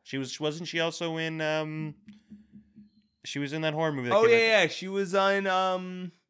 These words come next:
Speaker 1: Pete Davidson.
Speaker 2: Yeah, I know the movie.
Speaker 1: A twenty-four.
Speaker 2: I'm, I'm trying. I'm, I'm
Speaker 1: Hurricane Party. I remember everything about the movie,
Speaker 2: Yeah, I remember everything
Speaker 1: except
Speaker 2: about the
Speaker 1: for
Speaker 2: movie,
Speaker 1: the
Speaker 2: but
Speaker 1: title.
Speaker 2: why am I forgetting? It was in my top ten even,
Speaker 1: It
Speaker 2: and
Speaker 1: was
Speaker 2: I'm
Speaker 1: in my
Speaker 2: forgetting.
Speaker 1: top ten as well. It's probably,
Speaker 2: Wha-
Speaker 1: I think it was higher on mine.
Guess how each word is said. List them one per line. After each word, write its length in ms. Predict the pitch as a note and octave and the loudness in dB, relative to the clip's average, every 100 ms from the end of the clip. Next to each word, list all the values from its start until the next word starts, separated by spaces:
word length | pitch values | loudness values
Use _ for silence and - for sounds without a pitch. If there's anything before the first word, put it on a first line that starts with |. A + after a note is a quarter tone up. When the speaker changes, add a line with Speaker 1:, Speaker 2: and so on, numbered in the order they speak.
| _ - | _ -14
Speaker 1:
Pete 160 | - C3+ | -8 -2
Davidson. 520 | D3 C#3+ A2+ - F#2 - | 0 0 -2 -10 -14 -16
Speaker 2:
Yeah, 340 | B2+ C#3+ B2 G#2+ | -2 2 4 4
I 100 | A#2 | 2
know 80 | C#3+ | 2
the 60 | |
movie. 80 | D3 | 2
Speaker 1:
A 40 | C3 | 2
twenty-four. 680 | E3 D#3+ - E3+ D3+ G2+ F#2+ _ _ A#2+ | 4 2 0 0 2 0 -4 _ _ -20
Speaker 2:
I'm, 120 | G#2+ A2+ | -14 -8
I'm 140 | B2 | -8
trying. 360 | A#2+ B2 A#2+ A#2+ | -6 -6 -4 -4
I'm, 120 | A#2+ | -6
I'm 40 | B2 | 2
Speaker 1:
Hurricane 680 | G3+ B3 A3+ A2+ F3 D#3 C3 | 6 8 6 4 4 4 2
Party. 400 | - B2 A#2 A2 | 0 2 2 0
I 160 | D#3 | 4
remember 380 | A3+ G#3+ A3 F#3+ | 4 4 4 6
everything 340 | G3+ A3 G3+ | 6 6 4
about 300 | F#3 F3+ E3+ | 4 4 2
the 100 | - | 2
movie, 120 | C#3+ D#3+ | 4 6
Speaker 2:
Yeah, 80 | |
I 20 | E3 | 8
remember 220 | E3 E3 | 6 2
everything 220 | D#3+ F3 | 2 2
Speaker 1:
except 200 | E3 - | 4 2
Speaker 2:
about 40 | G3 | 4
the 0 | |
Speaker 1:
for 60 | |
Speaker 2:
movie, 120 | F#3 C#3 | 2 4
Speaker 1:
the 60 | |
Speaker 2:
but 120 | F3 | 6
Speaker 1:
title. 180 | A3+ E3+ | 6 6
Speaker 2:
why 160 | C3 C3+ | 4 2
am 160 | D3 D3 | 2 0
I 100 | C#3 | -2
forgetting? 260 | C3+ C3+ | -4 -6
It 40 | D3 | -4
was 100 | D3 | -2
in 160 | A3+ | 0
my 140 | G#3+ F#3 | 2 2
top 300 | - F#3 C#3 | 4 2 2
ten 300 | - F3 E3 | 0 0 0
even, 240 | B2 A2 | -2 -2
Speaker 1:
It 40 | |
Speaker 2:
and 80 | A2 | 0
Speaker 1:
was 120 | B2 C3 | 2 2
Speaker 2:
I'm 60 | |
Speaker 1:
in 40 | C#3 | 4
my 160 | C#3+ | 6
Speaker 2:
forgetting. 240 | C#3+ E3+ D3 | 6 6 4
Speaker 1:
top 60 | |
ten 180 | C#3 D#3+ | 4 4
as 100 | D3+ | 4
well. 340 | G#3+ B3+ A2 F2+ | 4 2 0 -8
It's 100 | - | -4
probably, 300 | C#3 F#3 E3 | 2 2 2
Speaker 2:
Wha- 60 | |
Speaker 1:
I 40 | C3 | 2
think 140 | A#3 | 0
it 20 | |
was 80 | G3+ | -2
higher 340 | C#3 D#3 E3 D#3 | -2 0 2 2
on 140 | B2+ | -2
mine. 400 | C3 C3 G2 F2+ | -4 -6 -8 -14